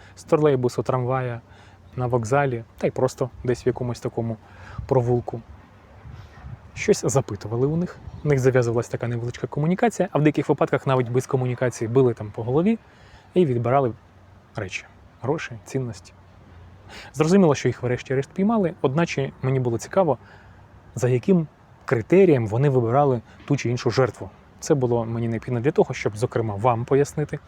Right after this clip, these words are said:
як не попастися таким людям, як вони,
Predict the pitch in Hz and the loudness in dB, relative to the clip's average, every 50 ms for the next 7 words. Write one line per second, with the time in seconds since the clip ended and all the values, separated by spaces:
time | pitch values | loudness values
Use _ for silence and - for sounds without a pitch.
0 | - - - 135 135 - - - 143 135 127 - 127 - - 127 123 - - 127 | -14 -4 -2 -2 -2 -2 -4 -4 -4 -2 -2 -2 -2 0 0 -2 -2 -2 -4 -6
1 | - - 127 123 - - - - - - - - - - - 117 - - 127 123 | -6 -6 -10 -12 -14 -16 -20 -20 -20 -20 -20 -20 -20 -18 -16 -12 -8 -4 -4 -2
2 | 120 117 120 120 120 117 113 113 - - - - - - - - - - - - | -2 -2 -2 -2 -4 -4 -6 -8 -14 -20 -20 -20 -20 -20 -20 -20 -20 -20 -20 -20
3 | - - - - 147 127 120 120 - - 123 117 117 117 110 | -20 -16 -10 -6 -2 0 0 0 -2 -2 -4 -4 -4 -6 -6